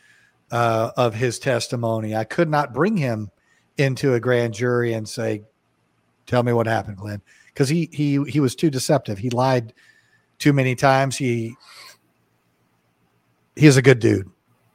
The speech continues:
He did, he did a solid for, uh, the Roswell community. Um,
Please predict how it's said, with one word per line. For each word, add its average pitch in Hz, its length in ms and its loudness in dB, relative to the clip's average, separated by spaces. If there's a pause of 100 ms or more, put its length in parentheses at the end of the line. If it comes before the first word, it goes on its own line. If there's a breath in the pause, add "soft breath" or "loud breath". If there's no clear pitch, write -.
(200)
He 143 140 4
did, 131 240 2
he 143 120 4
did 131 200 2
a 120 80 4
solid 120 480 2
for, 113 420 0 (560 soft breath)
uh, 117 180 -2
the 113 100 -6
Roswell 117 500 0
community. 104 640 -8 (260)
Um, 104 580 -8